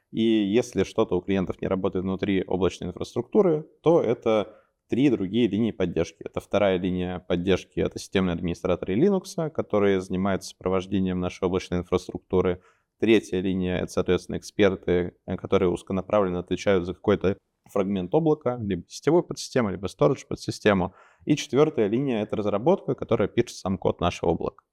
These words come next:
Параллельно с ними ветка как раз-таки Г В С команд, Professional Services,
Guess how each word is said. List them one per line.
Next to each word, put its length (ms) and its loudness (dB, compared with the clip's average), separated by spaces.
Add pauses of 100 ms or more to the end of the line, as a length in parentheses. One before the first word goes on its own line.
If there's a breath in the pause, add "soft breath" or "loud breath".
(460 soft breath)
Параллельно 340 4
с 100 -14
ними 380 0
ветка 560 2
как 120 -8
раз-таки 480 -2
Г 180 0
В 80 0
С 280 -2
команд, 380 0
Professional 520 -6
Services, 500 2